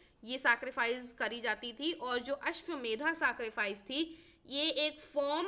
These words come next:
of, uh, horse sacrifice थी, ताकि जो रूलर है, अ, वो दूसरी टेरिटरी पे अपनी जो अथॉरिटी है वो असर्ट कर पाए, ठीक है।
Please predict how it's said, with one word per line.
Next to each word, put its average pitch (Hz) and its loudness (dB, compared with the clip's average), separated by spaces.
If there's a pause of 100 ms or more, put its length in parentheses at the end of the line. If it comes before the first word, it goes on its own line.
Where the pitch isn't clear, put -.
of, 302 0 (220)
uh, 302 0
horse 277 2
sacrifice 294 0
थी, 311 0 (1300)
ताकि 233 12
जो 320 8
रूलर 277 6
है, 214 8 (500)
अ, 233 8
वो 262 6
दूसरी 285 0
टेरिटरी 247 2
पे 294 6
अपनी 254 0
जो 262 2
अथॉरिटी 269 2
है 262 4
वो 240 0
असर्ट 233 0
कर 190 0
पाए, 170 -6 (1080)
ठीक 269 -6
है। 285 0